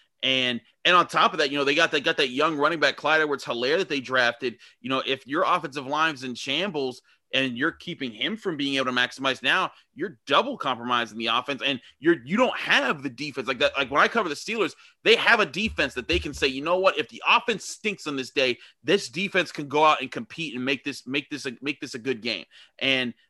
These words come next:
the Chiefs, they don't got that defense. They got a defense that wins situationally, but if they're not backed up by a pow-, a superpowered offense against a very good team,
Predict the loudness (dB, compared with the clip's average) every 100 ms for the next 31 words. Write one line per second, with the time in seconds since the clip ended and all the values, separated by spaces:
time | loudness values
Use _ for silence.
0 | _ -10 -6 -4 -4 -2 -2 -4 0 2
1 | 4 2 0 -4 -6 -2 0 4 2 2
2 | -4 -4 -2 -2 -4 -4 -6 -4 -2 -2
3 | -4 -4 -4 -4 -8 _ -2 2 4 2
4 | 2 4 6 4 4 2 2 0 2 2
5 | 2 0 -8 -4 0 0 -2 -8 -12 -4
6 | 2 4 6 4 4 2 -4 -6 -8 -8
7 | -8 -4 -4 -4 -8 -10 -10 -10